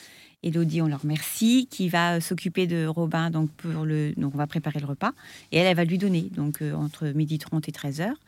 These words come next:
Et après, elle va faire des combats de Pokémon avec lui,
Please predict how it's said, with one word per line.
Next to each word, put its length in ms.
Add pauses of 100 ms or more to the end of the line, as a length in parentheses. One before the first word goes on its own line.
(520)
Et 140
après, 240
elle 120
va 120
faire 240
des 180
combats 300 (220)
de 180
Pokémon 400
avec 240
lui, 160